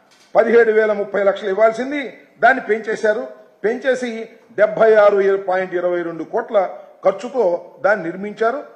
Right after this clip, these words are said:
దీనిలో యాభై మూడు పాయింట్ యాభై, ముప్పై మూడు కోట్లు పక్కదారి పట్టించారు. పక్కదారి పట్టించారంటే ఎవరైతే కట్టారో వాళ్ళకి అదనంగా ఇచ్చేటటువంటి పరిస్థితి చేసి, వాళ్ళకి లాభం చేకూర్చే విధంగా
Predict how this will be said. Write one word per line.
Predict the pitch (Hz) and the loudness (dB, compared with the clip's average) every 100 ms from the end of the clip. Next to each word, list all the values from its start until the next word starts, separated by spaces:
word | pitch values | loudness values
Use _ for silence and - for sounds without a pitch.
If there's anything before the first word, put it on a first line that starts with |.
| _ _ | _ _
దీనిలో | 143 262 240 220 | -8 -6 -2 0
యాభై | 190 220 220 226 | 2 4 6 4
మూడు | 220 202 196 196 196 | 4 -2 -6 -4 -2
పాయింట్ | 185 180 180 | -2 -2 -4
యాభై, | 165 170 165 165 160 - _ _ | 0 0 0 -6 -12 -20 _ _
ముప్పై | 156 165 196 | -16 -6 -4
మూడు | 180 170 160 | -2 -6 -6
కోట్లు | 196 247 226 196 196 | 0 0 0 -4 -4
పక్కదారి | 180 190 160 147 | -8 -6 -8 -8
పట్టించారు. | 147 - - 165 | -12 -16 -18 -12
పక్కదారి | 196 220 214 | -8 -8 -8
పట్టించారంటే | 190 196 202 220 202 | -10 -10 -12 -8 -4
ఎవరైతే | 190 196 196 | -2 -4 -8
కట్టారో | 190 175 202 214 254 - _ _ _ _ _ - | -8 -8 -4 -4 -6 -14 _ _ _ _ _ -4
వాళ్ళకి | 214 233 | -2 0
అదనంగా | 151 233 311 302 | 0 2 2 4
ఇచ్చేటటువంటి | 277 - 226 208 190 190 | 4 2 -4 -6 -10 -8
పరిస్థితి | 175 - 170 175 | -8 -10 -8 -6
చేసి, | 208 269 208 - _ _ _ | -4 -8 -14 -16 _ _ _
వాళ్ళకి | 123 254 269 185 | -2 0 0 -2
లాభం | 135 160 - 294 285 | -2 2 4 2 2
చేకూర్చే | 262 233 226 220 | 0 0 -4 -4
విధంగా | 196 180 185 226 214 - - | -2 -2 2 2 2 0 -10